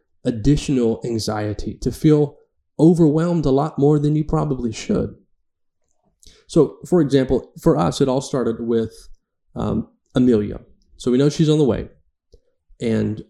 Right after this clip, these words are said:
our plan, our plan for the first two had been, what we would like to see is my wife home with the kids. That's what she has always wanted. Now, keep in mind, she's not just pretty,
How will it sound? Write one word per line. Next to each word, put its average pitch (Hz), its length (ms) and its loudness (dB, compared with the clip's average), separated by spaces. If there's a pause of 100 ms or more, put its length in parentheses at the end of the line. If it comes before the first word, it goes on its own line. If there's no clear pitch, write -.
our 147 140 2
plan, 120 560 -2 (220)
our 120 120 -6
plan 135 300 -2
for 127 140 -2
the 113 80 -4
first 151 360 -2
two 120 140 4
had 110 160 -2
been, 110 260 -2 (840)
what 131 260 2
we 127 80 0
would 107 180 0
like 175 300 0
to 120 80 -10
see 110 500 -4
is 113 580 -2 (380)
my 131 180 0
wife 135 320 0 (640)
home 127 180 2
with 127 140 -2
the 160 80 -4
kids. - 580 -6 (160)
That's 127 260 -4
what 170 120 -2
she 175 180 2
has 127 140 0 (120)
always 139 460 2
wanted. 101 260 -6
Now, 120 360 -6 (180)
keep 143 160 2
in 131 80 2
mind, 139 400 -2 (520)
she's 120 300 -2
not 120 160 0
just 117 200 -10
pretty, 120 360 0